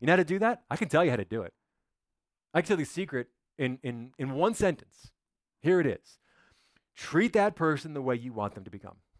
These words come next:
That's it. This is how you change anyone.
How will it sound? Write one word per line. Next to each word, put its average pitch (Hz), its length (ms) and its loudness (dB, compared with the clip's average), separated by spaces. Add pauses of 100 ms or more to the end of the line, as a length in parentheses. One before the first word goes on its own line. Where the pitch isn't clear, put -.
(220)
That's 104 200 -10
it. - 120 -20 (840)
This 208 260 4
is 180 100 -8
how 160 120 0
you 156 220 -2
change 135 440 -8 (220)
anyone. 135 480 -2